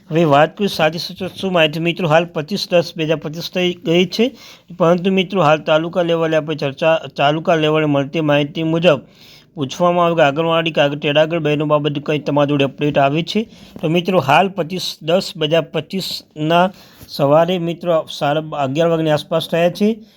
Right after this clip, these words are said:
તો પચીસ દસ સુધી આજ મિત્રો એવું કહેવા, જાણવા મળ્યું છે કે આજ સુધી તેમને કોઈ અપડેટ આપવામાં આવી નથી. તેમના પગાર વધારા બાબત પરિપત્ર પણ હજુ સુધી,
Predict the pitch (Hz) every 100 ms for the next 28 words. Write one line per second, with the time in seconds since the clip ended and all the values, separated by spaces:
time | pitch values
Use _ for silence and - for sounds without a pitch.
0 | _ - 165 151 151 220 - 185 - -
1 | 170 170 156 175 170 170 170 160 156 170
2 | 156 160 151 143 151 156 160 170 170 180
3 | 170 131 151 156 175 156 156 151 147 156
4 | 151 165 156 - 156 147 139 156 147 147
5 | 156 156 151 202 233 - _ _ _ 160
6 | 151 180 175 160 156 170 160 151 151 147
7 | 156 147 - 143 151 180 - 180 165 170
8 | 160 151 165 180 196